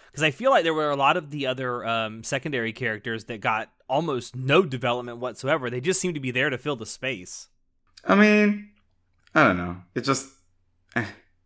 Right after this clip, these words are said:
Speaker 2: <laughs> I really don't know. It's ki-, it just kinda like, they're there.
Speaker 1: Well, I,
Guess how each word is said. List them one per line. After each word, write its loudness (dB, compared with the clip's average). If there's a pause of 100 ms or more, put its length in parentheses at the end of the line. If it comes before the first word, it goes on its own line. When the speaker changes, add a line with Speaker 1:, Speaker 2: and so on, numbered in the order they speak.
Speaker 2:
<laughs> -12
I 10
really 10
don't 4
know. -6 (120)
It's -6
ki-, 2
it 0
just -4
kinda -4
like, -8 (760)
they're 4
there. -2
Speaker 1:
Well, -2 (340)
I, 2